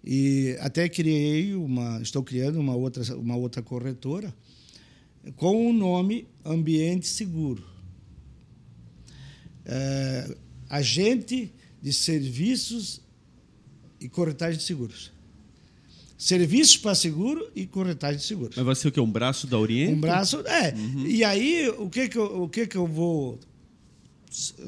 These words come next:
Speaker 1: vou me colocar à disposição de seguradoras? Se elas, que já tem, tá, no mercado,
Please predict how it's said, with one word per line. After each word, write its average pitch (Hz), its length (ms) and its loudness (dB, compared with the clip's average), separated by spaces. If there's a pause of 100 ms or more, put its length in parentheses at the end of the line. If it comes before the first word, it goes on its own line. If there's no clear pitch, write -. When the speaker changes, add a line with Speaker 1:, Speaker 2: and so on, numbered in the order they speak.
(140)
Speaker 1:
vou 151 180 -2
me 143 140 -6
colocar 156 340 -2
à - 20 2
disposição 143 600 0
de 131 80 -2
seguradoras? 127 720 -2 (420)
Se - 280 0
elas, 240 440 4 (280)
que 214 160 4
já 185 200 6
tem, 175 300 2
tá, 120 200 -8
no 117 100 -4
mercado, 117 480 -8